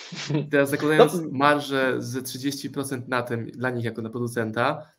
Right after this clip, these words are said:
Speaker 1: rabat dla przedszkola, to się okazuje, że i to jest jeden zakup.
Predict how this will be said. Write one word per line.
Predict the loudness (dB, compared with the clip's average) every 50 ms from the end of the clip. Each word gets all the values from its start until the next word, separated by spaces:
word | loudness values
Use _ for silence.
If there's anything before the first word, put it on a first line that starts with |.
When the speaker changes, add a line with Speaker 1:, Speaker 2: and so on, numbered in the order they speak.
| _ _ -4
Speaker 1:
rabat | -2 -2 -2 -2 -2 -2
dla | -2 -4
przedszkola, | -6 -8 -14 -14 -8 -2 0 0 0 0
to | -2 -4
się | -6 -8 -6
okazuje, | -6 -6 -6 -4 -2 -2 0 0
że | 0 0 0 0 0 -2 -4 -12 _ _ _ _ _ _ _ _ _ _ _ _ _ _ _ _ _ _
i | -8 -2
to | 0 2
jest | 2 2 0 4
jeden | 6 8 8 8 8 6
zakup. | 6 6 4 2 2 0 -2 -2 -4 -8